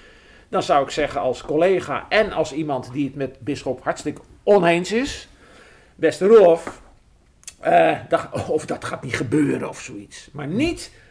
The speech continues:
van, "Bemoei je je met je eigen baarmoeder." Ik vond dat, nee.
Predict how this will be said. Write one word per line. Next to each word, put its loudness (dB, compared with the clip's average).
van, -4
"Bemoei -2
je 4
je 2
met -8
je -8
eigen -8
baarmoeder." -14
Ik -14
vond -8
dat, -8
nee. -8